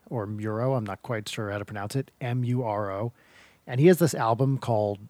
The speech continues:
It's Time from, I forget exactly when, uh, mid seventies. And, uh, it is just, it, it's like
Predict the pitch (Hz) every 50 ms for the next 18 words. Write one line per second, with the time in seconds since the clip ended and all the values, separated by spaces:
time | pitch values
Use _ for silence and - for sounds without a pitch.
0 | - - - 110 - - - - - 123 123 104 101 110 123 135 143 135 - _
1 | _ _ _ _ _ _ - - - 131 110 107 101 95 92 90 90 92 90 85
2 | _ _ _ - 127 120 - - 117 104 170 175 165 131 104 120 113 113 - -
3 | 156 143 143 143 139 135 131 117 101 107 127 127 135 131 - - 131 117 113 131
4 | 139 147 156 156 - - - - - - - - - - _ _ _ _ - 131
5 | 123 117 110 107 107 104 101 98 95 95 92 - - - 120 107 101 98 101 -
6 | - 170 160 156 147 127 110 - 139 120 104 - - - - - 165 170 - -
7 | 190 180 - - 160 151 143 139 127 123 - - - -